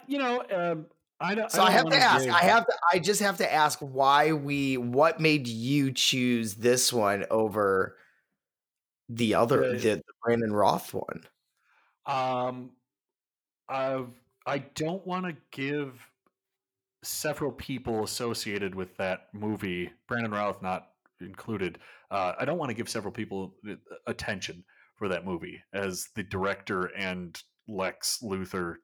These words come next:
Speaker 1: actor that shall not be named are both massive pieces of shit. And as much as I may not like Zack Snyder, to the best of my knowledge, he's never, you know,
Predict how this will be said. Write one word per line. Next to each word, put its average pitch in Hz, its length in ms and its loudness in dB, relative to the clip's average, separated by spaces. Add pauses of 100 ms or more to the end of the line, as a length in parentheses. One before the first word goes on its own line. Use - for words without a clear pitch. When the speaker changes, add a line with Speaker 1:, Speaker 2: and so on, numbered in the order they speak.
(160)
Speaker 1:
actor 87 580 -6
that 98 140 -8
shall 92 160 -8
not 85 200 -10
be 87 80 -10
named 87 400 -10 (380)
are 110 100 -4
both 123 460 -4 (600)
massive 113 420 -6
pieces 90 340 -8
of 82 80 -12
shit. 98 260 -4
And 90 80 -16
as - 140 -16
much 117 220 -6
as 85 80 -6
I 101 80 -2
may 101 160 -4
not 95 240 -4
like 98 200 -4
Zack 90 240 -6
Snyder, 92 480 -4 (500)
to - 80 -10
the 92 160 -4
best 123 220 -6
of - 40 -8
my 95 120 -4
knowledge, 92 340 -4
he's 85 180 -10
never, 87 380 -6 (340)
you 98 100 -10
know, 82 300 -12